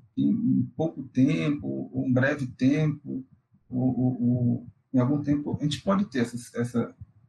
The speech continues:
essa situação de igualdade. É difícil, vai ser difícil, vai precisar de,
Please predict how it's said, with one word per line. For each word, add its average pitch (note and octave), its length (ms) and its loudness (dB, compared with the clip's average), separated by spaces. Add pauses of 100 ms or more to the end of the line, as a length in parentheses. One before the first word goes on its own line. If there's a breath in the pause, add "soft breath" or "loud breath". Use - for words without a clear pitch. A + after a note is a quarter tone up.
(260)
essa A#2+ 500 2
situação A#2+ 520 4
de A#2+ 100 6
igualdade. A#2+ 440 2 (100)
É A#2+ 60 0
difícil, E3+ 720 0 (300)
vai A#2+ 120 0
ser A#2+ 160 0
difícil, D#3+ 640 -4 (880)
vai B2 160 4
precisar A#2+ 520 0
de, - 180 -18